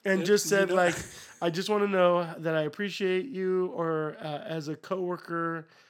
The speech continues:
Speaker 1: As a co-host. Uh, yeah, I, like, cha-, I modified it a little bit to make it
Speaker 2: Yeah.
Speaker 1: work, but it was
Speaker 2: Yeah.
Speaker 1: exactly what you wrote. <laughs>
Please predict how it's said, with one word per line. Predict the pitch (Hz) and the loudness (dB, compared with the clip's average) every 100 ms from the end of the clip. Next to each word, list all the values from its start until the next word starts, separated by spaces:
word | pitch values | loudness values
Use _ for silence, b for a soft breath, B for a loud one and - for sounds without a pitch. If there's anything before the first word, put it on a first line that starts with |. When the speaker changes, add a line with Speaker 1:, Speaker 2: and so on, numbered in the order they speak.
| b b | b b
Speaker 1:
As | 147 143 | -8 -8
a | |
co-host. | 139 - 175 160 175 170 165 - - _ - | -8 -4 -4 -2 -4 -4 -6 -8 -18 _ -12
Uh, | |
yeah, | 180 180 | -4 -2
I, | 170 180 | 0 0
like, | 190 185 | 0 -2
cha-, | - 202 | -2 0
I | 180 170 | 0 2
modified | 165 190 208 220 202 | 2 0 -2 -4 -4
it | 214 | -4
a | 214 | -4
little | 220 226 | -4 -2
bit | 214 220 | -2 -2
to | 185 | -2
make | 170 160 | -4 -4
it | 165 156 | -6 -4
Speaker 2:
Yeah. | 143 139 | -4 -4
Speaker 1:
work, | - | -8
but | 151 151 147 - _ B B B B | -4 -4 -4 -10 _ B B B B
it | 170 | -6
was | 165 135 | -4 -4
Speaker 2:
Yeah. | |
Speaker 1:
exactly | 131 139 151 147 151 | -4 0 0 0 -6
what | 143 147 | -6 -8
you | 156 147 | -8 -10
wrote. | 143 147 160 294 | -10 -10 -12 -14
<laughs> | - | -12